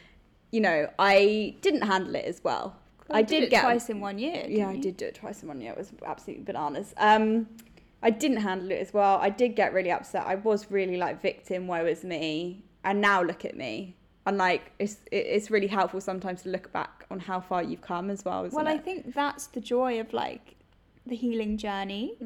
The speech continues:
Speaker 2: is,
Speaker 1: Mm.
Speaker 2: like, you see the progress. You don't necessarily feel it day to day sometimes. Like, you can still feel triggered and whatever. But it's when you look back and you say, "Oh, oh my God,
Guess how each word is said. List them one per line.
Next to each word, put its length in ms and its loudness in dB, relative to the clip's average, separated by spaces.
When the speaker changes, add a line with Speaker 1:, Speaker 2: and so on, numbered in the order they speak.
Speaker 2:
is, 180 4
Speaker 1:
Mm. 40 0
Speaker 2:
like, 400 2
you 200 2
see 360 2
the 80 -2
progress. 640 2
You 120 0
don't 220 2
necessarily 440 0
feel 300 0
it 160 -6
day 160 0
to 120 -10
day 280 2
sometimes. 880 -4
Like, 240 -4
you 80 -4
can 160 -4
still 280 -4
feel 200 -4
triggered 360 -2
and 120 -6
whatever. 460 -6
But 120 0
it's 140 2
when 240 4
you 80 4
look 300 0
back 520 -6
and 200 0
you 160 -4
say, 640 -2
"Oh, 360 4
oh 60 0
my 160 2
God, 320 2